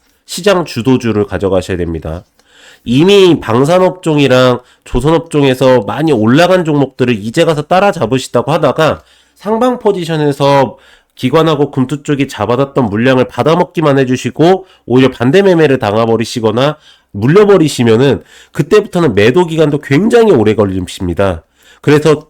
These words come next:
기본적으로 기업 상태는 기본 베이스고, 거기에 기업의 밸류에이션도 기본 베이스인데,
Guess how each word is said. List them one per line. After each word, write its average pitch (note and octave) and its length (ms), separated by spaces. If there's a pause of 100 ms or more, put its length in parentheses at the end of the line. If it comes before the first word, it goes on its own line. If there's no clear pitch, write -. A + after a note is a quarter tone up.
기본적으로 E3 580
기업 C3+ 320
상태는 G3 400 (440)
기본 E3 360
베이스고, A2 600
거기에 C3+ 640 (360)
기업의 D3 320
밸류에이션도 D3 640
기본 B2+ 280
베이스인데, A#2 640